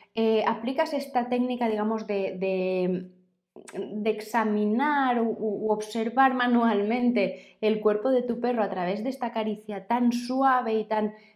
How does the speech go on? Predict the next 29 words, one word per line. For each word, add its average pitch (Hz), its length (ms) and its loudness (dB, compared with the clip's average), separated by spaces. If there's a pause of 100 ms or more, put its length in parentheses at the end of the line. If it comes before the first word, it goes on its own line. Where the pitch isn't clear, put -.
tan 208 200 -2
sutil, 269 720 -2 (280)
vas 262 200 0
a 320 80 -4
poder 294 260 0
detectar 269 640 -2
que 233 220 -2
existen 269 560 -2
dife-, 240 440 -4
existen 269 500 -2
cambios 269 760 2 (320)
relevantes 233 800 2
en 196 100 -6
relación 196 540 -2
al 208 220 0
cuerpo 254 420 0
de, 254 240 0
de, 208 600 0
de 220 120 -2
tu 208 200 -6
perro, 233 360 -2
la 190 240 -2
piel 240 360 0
de 226 100 -6
tu 180 140 -10
perro, 214 220 -4
cómo 226 220 -4
expresa, 226 760 -4 (340)
eh, 202 600 0